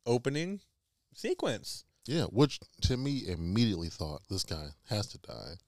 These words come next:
Speaker 1: Yeah, you
Speaker 2: You
Speaker 1: knew he
Speaker 2: can't
Speaker 1: wasn't
Speaker 2: show
Speaker 1: gonna
Speaker 2: the,
Speaker 1: make it
Speaker 2: yeah,
Speaker 1: very
Speaker 2: show
Speaker 1: long.
Speaker 2: the killer that quick.
Speaker 1: Yeah.
Speaker 2: Then
Speaker 1: And
Speaker 2: he
Speaker 1: it's the dude from, um, I know he's in, um, Spider-Man's. He's in the Spider-Man.
Speaker 2: Yeah, yeah.
Speaker 1: Yeah, Spider-Man franchise.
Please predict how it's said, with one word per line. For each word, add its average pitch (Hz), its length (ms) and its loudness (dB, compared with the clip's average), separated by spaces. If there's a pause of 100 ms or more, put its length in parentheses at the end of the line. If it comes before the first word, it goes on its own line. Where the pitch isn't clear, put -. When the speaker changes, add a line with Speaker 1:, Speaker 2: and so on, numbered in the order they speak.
(160)
Speaker 1:
Yeah, 180 200 8
you 117 120 4
Speaker 2:
You 175 60 2
Speaker 1:
knew 247 240 4
he 175 80 8
Speaker 2:
can't 147 80 8
Speaker 1:
wasn't 101 180 8
Speaker 2:
show 107 60 0
Speaker 1:
gonna 101 60 0
Speaker 2:
the, 101 40 -2
Speaker 1:
make 101 160 0
it 101 60 2
Speaker 2:
yeah, - 80 -2
Speaker 1:
very 90 160 -8
Speaker 2:
show 104 80 0
Speaker 1:
long. 85 100 0
Speaker 2:
the - 60 -10
killer 87 220 0 (160)
that 117 180 0
quick. 87 240 -4
Speaker 1:
Yeah. 123 120 2
Speaker 2:
Then 92 180 -10 (580)
Speaker 1:
And 127 140 2
Speaker 2:
he 170 40 6
Speaker 1:
it's - 160 0
the 156 100 -4
dude 170 300 -2
from, 156 240 -6
um, 139 480 0 (320)
I 131 60 -8
know 160 120 2
he's 131 180 2
in, 110 160 2
um, 98 360 -2 (160)
Spider-Man's. 110 720 0 (100)
He's 117 140 -10
in 110 60 -8
the 107 60 -10
Spider-Man. 117 320 -2
Speaker 2:
Yeah, 123 140 12 (300)
yeah. 78 120 -2
Speaker 1:
Yeah, 110 140 -8 (140)
Spider-Man 104 400 -8
franchise. - 420 -12